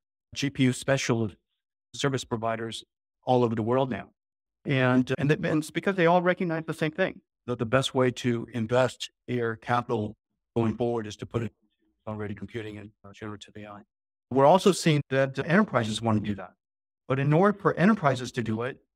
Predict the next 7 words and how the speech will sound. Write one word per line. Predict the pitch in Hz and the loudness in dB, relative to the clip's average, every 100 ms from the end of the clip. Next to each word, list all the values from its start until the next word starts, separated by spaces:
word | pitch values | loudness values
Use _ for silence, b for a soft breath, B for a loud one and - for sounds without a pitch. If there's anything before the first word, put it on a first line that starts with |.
| _ | _
you | 135 | -2
have | 127 151 | -2 -2
to | |
support | 135 127 151 151 151 - | -4 -6 0 0 0 -4
the | 131 127 123 - - | -2 0 -2 -6 -2
management | 123 135 147 160 156 | 2 2 2 -2 -2
system, | 156 160 156 156 160 | -2 0 0 0 -4